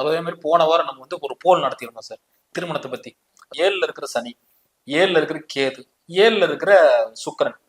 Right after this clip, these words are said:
அப்படின்னு சொல்லி போல் பண்ணியிருந்தோம். அதிகமான ஓட்ஸ் பாத்தீங்கன்னா ஏழுல இருக்கிற சனி அப்படிங்கிறத ஓட்ஸே வந்திருந்து. இல்லையா எனக்கு பிரச்சனை, பிரச்சனைன்னு சொல்லும்போது எல்லாத்துக்கும் பாத்தீங்கன்னா அதிக ஓட்ஸ் வாங்கியிருந்து ஏழுல எனக்கு சனி இருக்குன்னு சொல்லியிருந்தாங்க. So இது பத்தி என்னன்னா, இந்த ஏழுல சனி இருந்தா சில அவங்களே கமெண்ட்ஸ் போடுறது சொல்றேன்,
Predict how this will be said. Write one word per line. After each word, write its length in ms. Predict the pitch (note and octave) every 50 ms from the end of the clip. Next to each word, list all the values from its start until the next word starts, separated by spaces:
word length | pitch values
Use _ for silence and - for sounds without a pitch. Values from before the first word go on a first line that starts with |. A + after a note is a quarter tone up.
| _ -
அப்படின்னு 240 | D3 D3 D3+ C#3 D3
சொல்லி 120 | D#3 E3+ D#3+
போல் 160 | C#3+ C#3 B2+ B2+
பண்ணியிருந்தோம். 340 | B2 B2 A#2 A2+ A#2 - _ _ _ _ _ _ -
அதிகமான 480 | - E3 A3 A3+ A3+ A3 G#3+ A#3 A#3+ A3 E3 E3+
ஓட்ஸ் 220 | F#3 F#3+ - - - -
பாத்தீங்கன்னா 300 | C#3+ C3+ C3+ D#3 F3 D#3+ C#3+ D#3 F#3+
ஏழுல 180 | G#3+ G#3 D#3
இருக்கிற 220 | D3 C#3+ C#3 D3+ E3 -
சனி 160 | - A#2+ A#2+ - _ _ _ _ _ _ _ _ _ -
அப்படிங்கிறத 380 | D3+ D#3+ E3 D#3+ D#3 D3 E3+ G3 D3+ D3
ஓட்ஸே 240 | D#3+ D#3+ - F3 D#3 C#3
வந்திருந்து. 280 | C3 B2+ B2 B2 _ _ _ _ _ _ _ _ -
இல்லையா 200 | D3 D3+ D3+ E3+
எனக்கு 180 | E3 D3 - -
பிரச்சனை, 240 | - C#3+ - D#3 D3+ - -
பிரச்சனைன்னு 340 | D3 - - D3+ D3 C#3+
சொல்லும்போது 280 | C#3 C3+ - D#3+ G#3 A3 F3
எல்லாத்துக்கும் 500 | E3+ E3+ F3 F3 F3 F3 G#3+ G3+ - -
பாத்தீங்கன்னா 260 | E3 - - - D#3+ C#3+
அதிக 140 | - G#3 A#3 G#3+ F#3+
ஓட்ஸ் 200 | F#3 F3+ - E3+ E3
வாங்கியிருந்து 380 | D#3 D3+ C#3+ C#3 C#3 - G3+ B3+ - _ _ _ _ _ C#3
ஏழுல 280 | D3 F3 G#3+ G3+ F3+ D3+
எனக்கு 180 | C#3 C3+ -
சனி 160 | C3+ C3 B2+
இருக்குன்னு 240 | B2+ B2 C#3+ - -
சொல்லியிருந்தாங்க. 360 | A2+ A2 A2 - - G#2 - _ _
So 160 | - - E3+ C3+ C3+
இது 120 | C#3+ D#3
பத்தி 180 | - F3+ C4+ C4 G3
என்னன்னா, 240 | F3+ G3 E3+ C3+ C3+ D#3+ - _ - - _ _ _ _ _ -
இந்த 80 | D3+ C#3 D3 F#3
ஏழுல 200 | A#3 C4 C4 B3 - -
சனி 160 | F#3 F3+ G3+ G3
இருந்தா 180 | F#3+ F#3+ A#3 - F#3+
சில 100 | F3 D#3 - - D3
அவங்களே 240 | E3 F3+ A3+ B3+ - F#3
கமெண்ட்ஸ் 260 | F3+ G3+ G#3 - -
போடுறது 240 | F3+ E3+ E3 - - -
சொல்றேன், 300 | C#3+ C3 - B2 C#3+ F3